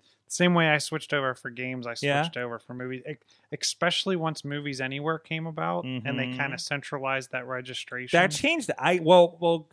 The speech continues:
Speaker 2: on, on that, I bought Fantastic Beasts this week 'cause I hadn't seen it, and I wanted to watch the new one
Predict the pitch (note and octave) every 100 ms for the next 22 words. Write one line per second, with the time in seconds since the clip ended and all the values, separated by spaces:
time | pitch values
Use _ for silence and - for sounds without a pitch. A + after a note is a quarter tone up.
0 | G#3 D#3 E3 F#3+ D#3+ F3 F3 F#3 A3 E3
1 | D3 E3 C#3+ C#3 D3 - C#3+ C3+ C3+ C3
2 | D3 C3 B3 D#4 - - B2 - A2 G2+
3 | - _ _ - D3+ D#3 D#3+ E3+ F#3+ -
4 | D4+ F#3+ D3 D3+ C#3 C#3 E3 F3 F3 -
5 | A#3 D#4 A#3 A#2+ B2+